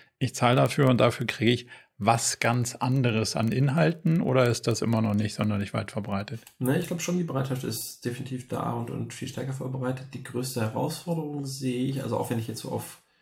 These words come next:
Speaker 2: T drei N gucke, aber vermutlich auch auf andere,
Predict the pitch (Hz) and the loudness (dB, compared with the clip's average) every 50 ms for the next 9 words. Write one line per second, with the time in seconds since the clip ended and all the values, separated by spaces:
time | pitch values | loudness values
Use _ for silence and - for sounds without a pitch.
0 | _ _ _ _ _ _ _ _ _ _ - - 107 107 107 113 123 131 131 - | _ _ _ _ _ _ _ _ _ _ -6 -4 -2 -2 -2 -2 -4 -6 -8 -10
1 | - 131 131 131 - 139 135 135 139 139 139 - - 147 160 165 - - _ _ | -10 -10 -10 -8 -2 0 2 2 2 2 0 0 0 -2 -6 -10 -14 -20 _ _
2 | _ _ _ _ _ _ _ _ _ _ _ _ _ _ - 101 95 107 110 113 | _ _ _ _ _ _ _ _ _ _ _ _ _ _ -8 -6 -2 -2 -2 -2
3 | 113 - - - - - - 110 104 104 110 120 127 123 - 117 123 - - - | -4 -8 -12 -14 -12 -8 -6 -4 -2 -2 -2 -2 -4 -4 -6 -6 -6 -6 -8 -8
4 | - - 104 - - - 113 107 113 123 127 135 135 135 135 135 139 139 135 | -8 -8 -10 -10 -10 -6 -4 -4 -4 -2 -2 -2 0 0 0 -2 -2 -4 -6